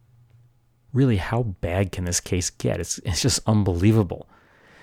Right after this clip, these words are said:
But things started to turn around on December thirtieth. The two charges of soliciting murder against the Radoffs and the charge of witness tampering were thrown out,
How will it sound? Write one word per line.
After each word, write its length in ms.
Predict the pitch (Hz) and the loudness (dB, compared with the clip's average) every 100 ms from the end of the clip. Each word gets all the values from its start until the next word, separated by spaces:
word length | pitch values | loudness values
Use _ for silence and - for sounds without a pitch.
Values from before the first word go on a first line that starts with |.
| - - | -20 -4
But 120 | 143 | -4
things 320 | - 180 185 - | 2 4 6 6
started 280 | - 131 113 | 2 2 -2
to 60 | |
turn 260 | - - 123 | -4 0 0
around 340 | 104 123 123 | 2 0 0
on 100 | 98 | -4
December 480 | 90 - - 101 110 | -4 -4 -2 -2 -2
thirtieth. 800 | - - 87 98 95 90 - - _ _ _ _ _ - | -4 -8 -6 -2 -4 -4 -14 -20 _ _ _ _ _ -8
The 80 | - | -6
two 300 | - - 208 | -4 2 2
charges 580 | 202 - 113 120 110 85 | 2 0 2 2 0 -2
of 80 | 92 | -2
soliciting 460 | - 95 113 101 | -2 -2 0 -2
murder 340 | 90 90 113 101 | 0 0 2 0
against 380 | 92 95 87 98 | 0 -2 -4 -4
the 40 | |
Radoffs 460 | 90 104 95 87 - | -2 -2 -2 -4 -6
and 160 | 104 90 | -6 -6
the 60 | |
charge 460 | - - 120 127 120 | -6 -4 0 0 0
of 220 | 107 90 | -6 -2
witness 340 | 110 120 104 - | -2 0 -2 -2
tampering 600 | - - 151 - 110 92 - - | -6 -2 -2 0 -2 -2 -8 -10
were 120 | - 104 | -6 -6
thrown 480 | - - 127 117 - - | -6 0 2 2 -2 -4
out, 380 | 139 127 104 | 0 0 -4